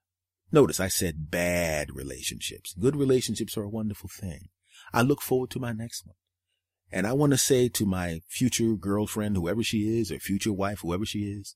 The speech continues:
if you're listening to this, now, if you're listening to this after we're together, you know, I've already impressed you with my, my smoothness, my coolness,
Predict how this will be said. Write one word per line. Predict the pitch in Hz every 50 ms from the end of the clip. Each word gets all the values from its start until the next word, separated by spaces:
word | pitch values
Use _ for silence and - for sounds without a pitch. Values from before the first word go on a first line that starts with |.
| _ _ _ _ _ _ _ _ _
if | - 98 -
you're | 107 101
listening | 95 101 107 - - 110 98 -
to | 104
this, | 85 95 92 95 -
now, | - 85 87
if | -
you're | 185 190
listening | 170 147 156 135 113
to | 107
this | 104 101 - 104
after | 98 90 - 104
we're | 95 92 87
together, | 85 76 85 95 87 78 78 69 - _ _ _ _ _ _ _
you | -
know, | 101 98
I've | 95 95
already | 101 92 95 90 87 87
impressed | 87 - - 107 95 87 - - -
you | 85 85
with | 85 - -
my, | 85 78 78 - - -
my | 87 82
smoothness, | - - - 107 101 95 90 - 92 90 87 - -
my | 95 85 - -
coolness, | - 101 98 87 87 82 82 - -